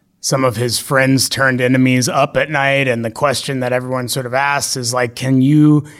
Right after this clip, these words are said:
can a person change? You know, at a certain point, are you who you are, or can you change and grow,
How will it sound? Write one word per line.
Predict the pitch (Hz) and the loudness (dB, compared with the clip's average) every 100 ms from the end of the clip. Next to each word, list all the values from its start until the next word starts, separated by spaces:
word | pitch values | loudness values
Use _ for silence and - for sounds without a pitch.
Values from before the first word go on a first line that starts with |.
| - | -10
can | - 175 | 0 0
a | |
person | - 190 190 180 | 2 0 2 2
change? | - 131 160 113 113 113 - | 2 0 0 0 -4 -6 -6
You | 135 | -4
know, | 127 123 143 147 | -2 0 0 -2
at | - 143 | -4 -2
a | |
certain | - 170 190 165 | -2 -2 0 -2
point, | - 139 139 139 - - - _ _ - | -2 -2 0 -2 -8 -20 -20 _ _ -2
are | 131 147 | 0 4
you | 156 147 | 4 4
who | 117 | 4
you | 147 139 127 | 2 4 4
are, | 139 151 156 156 | 4 4 4 2
or | 135 135 123 | 0 -4 -4
can | - 131 | -4 0
you | 135 131 | 2 2
change | 127 139 131 135 139 | 0 -2 2 4 4
and | 127 123 | 2 -4
grow, | 120 131 135 135 131 131 | 0 2 4 4 2 0